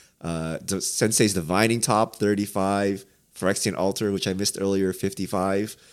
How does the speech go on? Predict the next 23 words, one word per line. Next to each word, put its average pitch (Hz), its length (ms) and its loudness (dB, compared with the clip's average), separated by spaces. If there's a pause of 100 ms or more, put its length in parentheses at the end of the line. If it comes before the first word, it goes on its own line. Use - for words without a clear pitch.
(460)
Uh, 95 300 -2
and 120 140 2
then, 147 460 4
I 120 100 2
guess, 131 180 4
twenty 143 260 2
dollar 139 280 8
cards, 135 480 4
like 101 140 2
maybe 113 240 0
Damnation, 104 960 0 (420)
uh, 87 280 -4
Green 98 240 -2
Sun 95 240 0
Zenith, 92 640 -2 (960)
uh, 87 400 -4
s-, - 360 -8
Liliana, 98 420 2
The 90 160 -2
Last 92 300 -2
Hope 98 300 -4
at 85 100 -10
fifteen. 98 600 -10